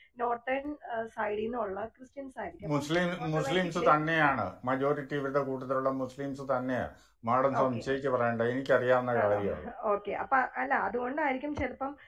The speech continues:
Speaker 1: താരതമ്യേന നമ്പറിൽ കുറവുള്ള ആൾക്കാർ അവിടുത്തെ Christians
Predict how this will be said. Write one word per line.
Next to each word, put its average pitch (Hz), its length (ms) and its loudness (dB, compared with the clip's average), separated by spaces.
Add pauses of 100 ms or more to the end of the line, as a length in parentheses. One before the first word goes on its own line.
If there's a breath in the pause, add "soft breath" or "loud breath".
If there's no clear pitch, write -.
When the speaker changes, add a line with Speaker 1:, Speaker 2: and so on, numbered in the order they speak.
(220 loud breath)
Speaker 1:
താരതമ്യേന 254 560 -2
നമ്പറിൽ 254 340 -2
കുറവുള്ള 240 500 -2
ആൾക്കാർ 226 380 -2
അവിടുത്തെ 220 260 -4
Christians 262 640 -6